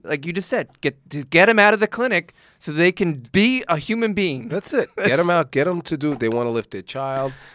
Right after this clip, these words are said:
Speaker 2: They wanna run a marathon. They wanna compete in jujitsu, whatever it is.
Speaker 1: There it is.
Speaker 2: It's pretty simple. Um,
Speaker 1: Yeah.
Speaker 2: and it doesn't have to be that complicated.
Speaker 1: They wanna make it complicated.
Speaker 2: Yeah, I mean, and all this
Speaker 1: Complexity.
Speaker 2: data, I mean, C M S, you know, Medicare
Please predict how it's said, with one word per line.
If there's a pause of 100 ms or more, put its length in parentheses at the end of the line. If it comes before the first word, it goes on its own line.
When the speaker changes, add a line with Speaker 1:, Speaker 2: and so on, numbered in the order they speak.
(120)
Speaker 2:
They
wanna
run
a
marathon.
They
wanna
compete
in
jujitsu,
whatever
it
is.
Speaker 1:
There
it
is.
Speaker 2:
It's
pretty
simple.
Um,
Speaker 1:
Yeah.
Speaker 2:
and
it
doesn't
have
to
be
that
complicated. (120)
Speaker 1:
They
wanna
make
it
complicated. (400)
Speaker 2:
Yeah,
I
mean,
and
all
this
Speaker 1:
Complexity.
Speaker 2:
data,
I
mean,
C
M
S,
you
know,
Medicare